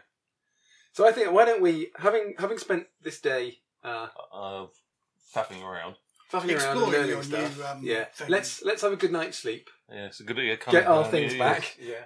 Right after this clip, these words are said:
Speaker 1: Um, and then we can go and do some
Speaker 2: Mm-hmm.
Speaker 1: chopping wood tomorrow.
Speaker 2: No, I was gonna suggest if, if you keep watch, shall I help him with the chopping wood? 'Cause you've got survival, haven't you?
Speaker 1: Yes.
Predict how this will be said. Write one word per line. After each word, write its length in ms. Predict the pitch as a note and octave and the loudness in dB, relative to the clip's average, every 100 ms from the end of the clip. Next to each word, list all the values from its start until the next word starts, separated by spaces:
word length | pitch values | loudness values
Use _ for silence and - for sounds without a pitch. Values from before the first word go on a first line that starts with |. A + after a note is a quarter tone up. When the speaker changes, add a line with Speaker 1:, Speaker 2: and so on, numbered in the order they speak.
| C#3 | 0
Speaker 1:
Um, 360 | C#3 C3+ C#3 - | 2 2 -2 -10
and 140 | C3+ | -6
then 140 | C3+ C3+ | -4 -4
we 80 | C3 | -6
can 220 | C3 A#2+ | -10 -8
go 180 | C#3+ B2+ | -2 -2
and 140 | B2 A#2+ _ | -2 -8 _
do 120 | A#2+ A2+ | -4 -2
some 140 | A#2 | 0
Speaker 2:
Mm-hmm. 60 | A2+ | -2
Speaker 1:
chopping 300 | - - A2+ | -4 -8 -8
wood 140 | A#2 | -10
tomorrow. 320 | - A#2 A2+ G#2+ - D3+ | -10 -14 -12 -14 -12 0
Speaker 2:
No, 60 | D3+ | 0
I 40 | |
was 80 | C3+ | 2
gonna 120 | B2+ | -2
suggest 360 | - C3+ A#2 - | -4 -4 -4 -6
if, 280 | C3 B2 - - | -8 -8 -14 -12
if 160 | C3 A2 | -8 -6
you 120 | D#3 | -6
keep 180 | C#3 B2 | -4 -2
watch, 240 | A#2+ A2 - | -2 -2 -2
shall 120 | B2+ | -2
I 40 | |
help 220 | B2 A#2+ A#2+ | 0 0 -2
him 100 | A2+ | -8
with 160 | G#2+ | -8
the 140 | A2+ G#2+ | -8 -8
chopping 440 | - A#2+ - G#2 | -6 -6 -6 -8
wood? 200 | G#2 F2+ - _ _ - _ _ - | -8 -10 -12 _ _ -20 _ _ -20
'Cause 160 | - G#2+ | -16 -14
you've 100 | G2+ | -14
got 100 | F#2 | -14
survival, 360 | A2 A2 F#2 | -6 -6 -6
haven't 100 | F#2 | -12
you? 100 | E2+ - _ - - _ _ - _ _ _ _ | -18 -20 _ -20 -20 _ _ -20 _ _ _ _
Speaker 1:
Yes. 480 | G#2 G#2 - - - | -4 -4 -4 -12 -14